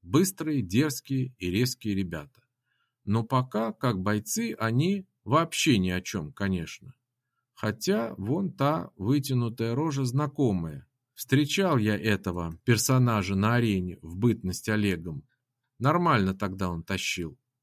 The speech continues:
Но всё же одно дело воевать в Вирте, а другое в реальности. Как страйкбол и реальный бой отличаются. Несколько осунувшихся рекрутов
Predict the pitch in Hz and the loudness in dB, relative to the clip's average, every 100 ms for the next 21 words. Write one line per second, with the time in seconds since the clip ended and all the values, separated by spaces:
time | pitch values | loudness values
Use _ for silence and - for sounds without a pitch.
0 | _ _ _ _ _ _ - 113 107 - | _ _ _ _ _ _ -4 -4 -2 0
1 | 226 202 196 - 113 131 139 120 127 113 | 0 0 -2 0 0 2 2 4 4 2
2 | 107 123 123 117 95 - 101 208 214 - | 2 2 4 2 -2 -4 -2 -2 -2 -6
3 | 78 - _ _ _ - 110 104 113 139 | -12 -14 _ _ _ -6 -4 0 0 0
4 | 220 190 127 143 104 85 80 - - 78 | 0 2 4 4 4 2 -4 -12 -16 -20
5 | _ _ _ _ 107 101 - 101 92 92 | _ _ _ _ -6 -4 -2 -2 -2 0
6 | 151 196 190 _ _ _ - 107 104 104 | 0 0 -4 _ _ _ -2 2 2 2
7 | 87 87 92 156 180 - 127 113 107 - | -2 -4 0 0 -2 -8 -8 -6 -4 -4
8 | 80 73 - - _ _ _ _ _ _ | -6 -8 -16 -20 _ _ _ _ _ _
9 | _ - 131 233 233 165 127 104 - 101 | _ -2 2 2 2 -2 -2 -4 -2 -4
10 | - 208 185 - 104 - 95 117 190 175 | 0 0 0 -4 -8 -4 0 2 0 -4
11 | 165 160 151 | -8 -8 -10